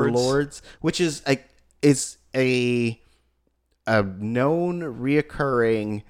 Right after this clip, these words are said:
Marvel bad guy named Throg, or Thog, one of those two.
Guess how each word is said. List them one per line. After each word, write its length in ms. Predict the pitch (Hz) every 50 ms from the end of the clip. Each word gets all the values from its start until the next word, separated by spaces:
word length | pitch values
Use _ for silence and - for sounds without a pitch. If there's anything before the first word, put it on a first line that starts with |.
| _ _ _ _ _ - - -
Marvel 540 | 110 101 101 110 110 120 120 123 120 107 101
bad 400 | 90 - 98 92 85 87 85 87
guy 440 | - 80 78 80 82 82 85 85 87
named 320 | 85 101 104 101 95 95 -
Throg, 800 | - - - 110 110 110 104 92 82 78 78 80 90 92 - - -
or 120 | - 98
Thog, 640 | 92 - - - 104 101 107 113 127 139 151 170 -
one 200 | - - 131 120
of 80 | 113 107
those 240 | 98 95 95 - -
two. 380 | - - 67 64 64 76 98